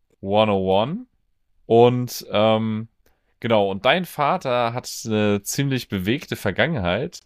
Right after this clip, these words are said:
denn, ähm, der hat quasi das Project Purity mitgegründet. Und, ähm,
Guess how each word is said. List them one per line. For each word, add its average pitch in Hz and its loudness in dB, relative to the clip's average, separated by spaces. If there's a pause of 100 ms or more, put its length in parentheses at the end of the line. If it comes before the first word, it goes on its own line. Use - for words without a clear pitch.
(540)
denn, 120 0
ähm, 110 -2 (1160)
der 117 0
hat 127 -6
quasi 110 -4
das 104 -4
Project - -4
Purity 139 0
mitgegründet. 85 -2 (1080)
Und, 113 2
ähm, 104 4